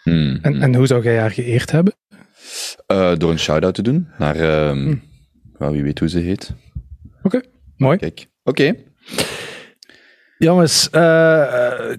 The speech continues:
Speaker 3: kwestie dat we er een beetje structuur in houden, want ik denk als we beginnen over een bepaald onderwerp te gaan, dan zijn we gewoon vertrokken, hè? Het zou wel eens kunnen dat we vandaag misschien iets minder de klassieke structuur gaan houden, maar toch om misschien er een beetje, eh, orde in de chaos te houden.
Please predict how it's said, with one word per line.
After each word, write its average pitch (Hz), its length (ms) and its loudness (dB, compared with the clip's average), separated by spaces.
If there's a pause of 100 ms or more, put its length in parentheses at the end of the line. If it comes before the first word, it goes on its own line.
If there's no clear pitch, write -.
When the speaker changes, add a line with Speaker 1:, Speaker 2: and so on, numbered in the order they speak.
Speaker 3:
kwestie 143 320 2
dat 127 240 2
we 120 60 0
er 110 60 -2
een 110 80 0
beetje 101 200 -6
structuur 104 360 -4
in 113 60 2
houden, 123 200 2
want 110 200 2
ik 113 100 -6
denk 107 200 0
als 104 140 -2
we 110 80 -2
beginnen 120 520 2 (100)
over 110 260 0
een 107 80 2
bepaald 110 360 0
onderwerp 107 380 0
te 101 100 -4
gaan, 98 260 0
dan 117 100 2
zijn 101 160 0
we 101 60 2
gewoon 101 220 2
vertrokken, 117 560 0 (120)
hè? 113 100 0
Het 160 160 0 (200)
zou 110 180 0
wel 110 100 4
eens 110 120 -2
kunnen 117 200 2
dat 104 100 2
we 104 60 2
vandaag 101 300 0
misschien 113 320 -4
iets - 140 -4
minder 120 380 0
de 113 200 0
klassieke 117 360 -2
structuur 135 360 -4
gaan 131 100 -2
houden, 127 200 4
maar 120 140 0
toch 139 200 0
om 127 80 0
misschien 123 300 0
er 135 60 2
een 113 160 -2
beetje, 147 440 0 (880)
eh, 135 340 2
orde 156 260 2
in 151 120 2
de 143 60 2
chaos 156 360 0
te 156 80 0
houden. 160 500 0